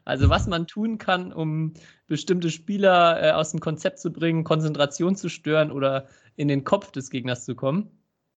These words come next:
Ähm, genau. Ja, also er hat, er hat, er stimmt, er hat sogar geschrieben, Beispiel wären Astrup Rasmussen, die, nachdem die Gegner einen Ball ins Netz geschlagen haben, plötzlich wie von der Tarantel gestochen nach vorne rennen, um den Ball aufzuheben.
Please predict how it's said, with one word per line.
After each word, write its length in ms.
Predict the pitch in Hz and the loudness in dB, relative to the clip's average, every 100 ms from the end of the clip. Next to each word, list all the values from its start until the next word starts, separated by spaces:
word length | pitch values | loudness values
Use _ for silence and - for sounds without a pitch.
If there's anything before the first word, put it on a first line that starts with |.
| _ _ _ _ | _ _ _ _
Ähm, 520 | 127 127 123 127 131 | -2 0 0 -2 -2
genau. 460 | 131 131 147 170 - _ _ | 2 4 4 4 -4 _ _
Ja, 180 | 131 143 | 4 4
also 280 | 127 127 127 | 2 -4 2
er 140 | 131 | 2
hat, 100 | 151 | 2
er 180 | 143 139 | 0 2
hat, 200 | 151 147 | 2 -2
er 100 | 135 | -10
stimmt, 240 | - 160 | -8 -6
er 60 | 139 | -4
hat 120 | 143 | -6
sogar 200 | 131 127 | -4 -4
geschrieben, 380 | 123 - 160 147 | -4 -6 -4 0
Beispiel 460 | 127 156 - 139 | 0 0 -4 -4
wären 160 | 131 127 | -2 -2
Astrup 360 | 135 - 127 135 | -6 -6 -4 -2
Rasmussen, 500 | 147 147 135 139 - - - _ | -2 -4 -6 -8 -12 -20 -20 _
die, 80 | - | -4
nachdem 360 | 135 131 143 139 | -2 0 0 -2
die 120 | 131 | 0
Gegner 260 | 139 147 127 | 0 4 2
einen 160 | 123 | 4
Ball 160 | 131 135 | 2 0
ins 160 | 131 | -2
Netz 220 | 139 135 - | -6 -6 -8
geschlagen 360 | - 131 127 | -2 0 2
haben, 140 | 127 120 | 0 -4
plötzlich 340 | 131 135 123 | -6 -6 -6
wie 140 | 143 | -6
von 160 | 151 131 | -4 -2
der 140 | 127 | -2
Tarantel 480 | - 117 123 147 139 | -2 2 2 2 -4
gestochen 380 | 131 127 135 131 | -6 -2 -2 -2
nach 140 | 120 | -6
vorne 320 | - 135 135 123 | -2 0 0 -2
rennen, 160 | 127 | -4
um 80 | 123 | -4
den 160 | 120 110 | -6 0
Ball 220 | 131 156 | 0 0
aufzuheben. 760 | 123 123 - 120 120 123 190 | -6 -10 -10 -6 -4 0 0